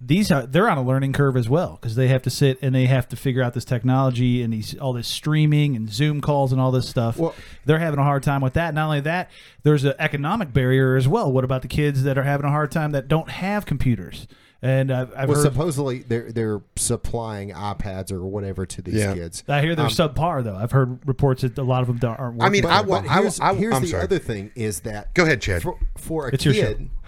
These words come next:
Speaker 2: for a kid to, to have to separate in the, in their mind,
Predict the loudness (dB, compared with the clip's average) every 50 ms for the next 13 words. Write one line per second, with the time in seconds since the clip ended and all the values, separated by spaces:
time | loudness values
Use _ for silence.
0 | -16 -20 -20 -20 -20 -18 -16 -14 -14 -14 -14 -14 -8 -2 0 2 2 0 -2 -4
1 | -6 -4 -2 0 0 -2 -2 -6 -8 -8 -4 0 0 0 0 -2 -8 -14 -20 -20
2 | -20 -10 -4 0 2 2 2 0 -2 -6 -4 -2 -2 0 0 0 0 0 -2 0
3 | 0 -2 -2 0 -2 -4 -4 -6 -10 -12 -14 -20 -20 _ _ _ _ _ _ _
4 | _ _ -4 -4 -2 -2 -4 -8 -8 -4 -2 -2 0 0 0 0 -2 -2 -2 -2
5 | 0 0 0 -2 -4 -6 -8 -10 -10 -12 -12